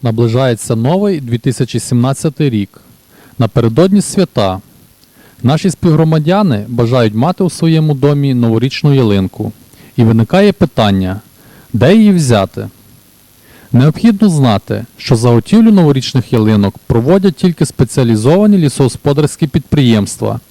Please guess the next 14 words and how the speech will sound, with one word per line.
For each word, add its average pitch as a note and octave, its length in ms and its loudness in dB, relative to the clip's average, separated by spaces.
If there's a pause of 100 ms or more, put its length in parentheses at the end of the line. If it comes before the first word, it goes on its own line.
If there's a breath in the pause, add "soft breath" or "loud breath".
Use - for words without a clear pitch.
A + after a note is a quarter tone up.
(100)
на B2 120 2
ділянках D3 680 0
і D#3+ 100 2
в C#3 100 -2
обсягах, D3+ 540 0
погоджених E3+ 680 0
відповідними E3+ 720 0
органами D3+ 580 0
охорони C3 520 0
природи. G#2+ 520 -2 (1200 loud breath)
При G3 160 2
реалізації F#3 840 2
новорічних F3 600 0
ялинок F3+ 540 0